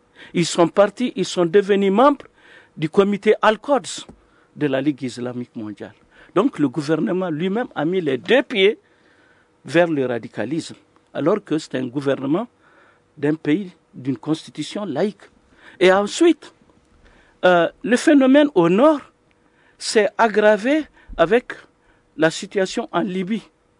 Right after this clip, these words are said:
C'est, je dirais, je donnerai une image de, de, de quelqu'un qui va dans une mare qui est infestée de moustiques et vous frappez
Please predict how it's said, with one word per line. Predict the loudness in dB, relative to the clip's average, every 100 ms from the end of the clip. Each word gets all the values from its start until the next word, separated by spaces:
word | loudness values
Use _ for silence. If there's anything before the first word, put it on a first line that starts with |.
| _ _ _ _ _ _ _
C'est, | -6 -4 -2 -4 -10 -18 _
je | -8 -8
dirais, | -2 0 0
je | -2
donnerai | -2 0 2 0
une | -2 -4
image | -2 0 0 -2 -14 _ _ _ _ _
de, | -6 -4 -2 -4 -10 _
de, | -10 -6 -6
de | -8 -6 -6
quelqu'un | -2 -4 -2 -4 -4
qui | -4 -4
va | 2 0 0 _ _ _
dans | -8 -8
une | 0 2 4
mare | 4 2 -4 _ _ _ _
qui | -6
est | -4 -2
infestée | -2 0 -4 0 2 2
de | 2
moustiques | 2 0 0 0 0 -8 _ _ _ _ -2
et | -2
vous | -2 -6
frappez | -8 -16 -20 -12 -2 -2 2 2 2